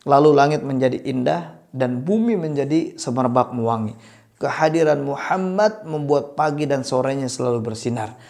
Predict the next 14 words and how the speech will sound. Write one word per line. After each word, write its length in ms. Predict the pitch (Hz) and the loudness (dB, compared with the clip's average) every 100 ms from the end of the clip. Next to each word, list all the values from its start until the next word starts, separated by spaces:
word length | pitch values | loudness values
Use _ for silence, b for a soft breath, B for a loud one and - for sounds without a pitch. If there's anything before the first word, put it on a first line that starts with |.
| b b b 135 | b b b 4
Majlis 720 | 160 165 160 180 165 - 165 | 6 6 6 4 4 2 0
seorang-orang 800 | - 160 165 147 160 160 147 127 | 4 8 8 8 6 6 4 2
zalim 560 | 139 170 202 220 226 | 6 10 10 8 6
serasa 400 | 185 170 165 160 | 2 4 4 4
bergetar 1040 | 143 147 131 151 - 185 190 170 143 127 - - b b b - | 0 0 -2 -4 0 4 6 4 0 -4 -10 -20 b b b -8
mendengar 560 | 139 131 135 143 - | -2 0 2 2 2
kelahiranmu. 720 | 131 120 123 120 117 113 110 - b b b b b | 2 2 2 2 0 -2 -8 -12 b b b b b
Majlis 960 | 143 180 170 160 190 196 190 - - - 156 - - 156 | 4 6 4 4 8 8 6 -2 -10 -14 -18 -16 2 6
tangisanmu 560 | 160 165 170 175 196 | 6 6 4 6 6
menggema 560 | 180 156 147 196 226 190 | 4 4 4 4 4 4
di 80 | 175 | 4
atas 320 | 165 165 - | 2 0 -2
kepala-kepala 720 | 143 - 143 139 131 139 127 | 0 4 4 4 0 2 2
mereka. 480 | 123 127 123 104 | 2 0 -2 -6